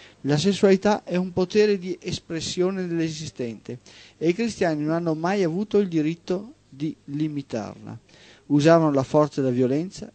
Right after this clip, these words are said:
esattamente come in questo momento la stanno usando, imitati dai talebani che appena occupata Kabul hanno impiccato gli uomini di cui hanno paura e impedito l'accesso alle scuole alle bambine, mettendo le donne sotto chiave.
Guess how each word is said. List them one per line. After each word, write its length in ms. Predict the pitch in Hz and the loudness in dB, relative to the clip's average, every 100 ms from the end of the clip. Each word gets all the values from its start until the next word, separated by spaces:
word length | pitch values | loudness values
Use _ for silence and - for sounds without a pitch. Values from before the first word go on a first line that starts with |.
| - | -2
esattamente 720 | 156 151 - 147 156 175 165 | 0 0 -2 0 0 -2 -2
come 160 | 151 | -2
in 60 | 143 | -2
questo 280 | 175 180 175 | -2 -2 -2
momento 340 | 160 156 160 | -2 -2 -4
la 60 | 143 | -6
stanno 260 | 160 151 | -4 -2
usando, 520 | 143 139 139 147 180 - - - - | -2 0 -2 -4 -6 -8 -20 -20 -6
imitati 640 | 147 156 151 175 170 170 | -2 0 2 4 4 4
dai 180 | 143 135 | 2 2
talebani 720 | 151 170 185 135 117 123 131 - | 2 2 2 2 0 -4 -8 -6
che 120 | 151 | -4
appena 340 | 135 - 175 | 0 2 2
occupata 560 | 156 - 139 151 147 143 | 2 -2 -2 0 0 -4
Kabul 500 | - 160 123 139 151 - - | -4 -4 -2 -4 -4 -8 -6
hanno 320 | 151 127 110 _ | -4 -4 -8 _
impiccato 1040 | - 175 143 175 - - 139 107 - 127 | -8 -8 -6 -8 -8 -2 0 0 -2 -4
gli 160 | 131 143 | 0 0
uomini 600 | 127 120 120 107 117 190 - - - | 2 2 2 0 -4 -8 -14 -20 -14
di 140 | 151 | -10
cui 240 | - 170 | -2 2
hanno 280 | 165 185 190 | 2 0 -2
paura 480 | 185 190 170 110 87 - - - | 2 4 4 2 -4 -16 -20 0
e 120 | 147 | 2
impedito 520 | 143 - 151 175 160 | 2 2 2 2 2
l'accesso 460 | 135 127 143 - 143 | 0 0 -2 0 0
alle 80 | |
scuole 320 | 127 - 143 135 | 0 0 2 4
alle 140 | 127 | 2
bambine, 560 | 143 151 117 113 - 208 | 0 -4 -4 -6 -8 -10
mettendo 500 | 165 151 151 147 160 | -8 -6 -4 -4 -2
le 120 | 147 | -2
donne 300 | 120 120 127 | -2 -4 -8
sotto 320 | - - 113 | -12 -14 -16
chiave. 460 | - - - - | -16 -18 -18 -20